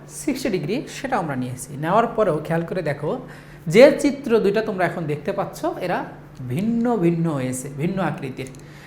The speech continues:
এটার আকৃতি আর এটার আকৃতি একই হচ্ছে না। এখন কথা হচ্ছে যে আমাদের বাহুর দৈর্ঘ্য ঠিক আছে, মধ্যবর্তী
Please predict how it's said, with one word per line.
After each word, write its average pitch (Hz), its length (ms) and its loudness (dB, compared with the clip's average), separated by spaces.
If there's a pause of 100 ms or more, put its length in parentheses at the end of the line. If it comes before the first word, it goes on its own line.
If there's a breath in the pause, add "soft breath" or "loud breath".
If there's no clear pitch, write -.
(220 loud breath)
এটার 262 240 10
আকৃতি 190 280 2
আর 175 100 4
এটার 170 220 2
আকৃতি 165 320 0 (340)
একই 196 240 -2 (320)
হচ্ছে 151 360 -4 (360)
না। 120 140 4 (1200 loud breath)
এখন 247 220 6
কথা 277 200 10
হচ্ছে 247 300 2 (680)
যে 220 80 8
আমাদের 269 280 8 (120)
বাহুর 185 340 10
দৈর্ঘ্য 214 260 10 (100)
ঠিক 175 200 2
আছে, - 220 -2 (560 loud breath)
মধ্যবর্তী 254 640 8